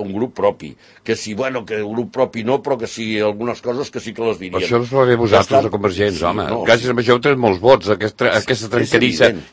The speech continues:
Speaker 2: i el no ocupar l'espai del,
Speaker 1: Que
Speaker 2: de
Speaker 1: si ara
Speaker 2: l'esquerra
Speaker 1: volien,
Speaker 2: centre.
Speaker 1: ara volien dependre dels socialistes europeus per comptes de dependre dels socialistes espanyols, del, del d'allò. Bueno, i totes aquestes coses que hi ha, jo crec que arribarà un moment en què no sabran, no, no, que el P S C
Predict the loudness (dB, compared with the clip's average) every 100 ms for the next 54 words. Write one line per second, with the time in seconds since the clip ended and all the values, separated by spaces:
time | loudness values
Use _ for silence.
0 | 0 0 2 2 4 4 2 6 6 6
1 | 2 4 4 8 6 6 6 6 6 8
2 | 8 8 4 4 6 6 4 0 2 2
3 | 0 -2 0 0 0 -2 -2 -2 0 -2
4 | -2 -6 -4 -4 -4 -4 0 0 0 0
5 | -2 -2 -4 -4 -4 -4 -2 -4 -6 -6
6 | -4 -6 -8 -8 -8 -8 -8 -10 -10 -10
7 | -10 -12 _ _ _ _ -10 -10 -10 -10
8 | -8 -4 -2 -4 -6 -20 -20 _ -2 -2
9 | -2 -8 -4 -2 -2 -2 -2 -4 -4 -4
10 | -4 -8 -6 0 0 0 -2 -2 0 -2
11 | -2 -2 -2 -2 0 0 0 -2 -4 -6
12 | -6 -6 -4 -4 -4 -6 -14 -10 -10 -8
13 | -4 0 -2 -4 -8 -8 -6 -8 -6 -8
14 | -4 -6